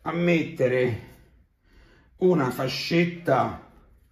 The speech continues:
sulla nostra bici, o possiamo farlo anche a occhio con il freno. Mettiamo una fascetta sulla nostra bici,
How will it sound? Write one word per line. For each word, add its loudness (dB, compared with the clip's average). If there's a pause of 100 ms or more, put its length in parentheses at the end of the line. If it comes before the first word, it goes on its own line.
(480)
sulla -2
nostra 0
bici, -2
o 0
possiamo -2
farlo -2
anche -2
a 2
occhio -2
con -4
il -4
freno. -6 (1200)
Mettiamo -2
una -4
fascetta -6
sulla -2
nostra -6
bici, -6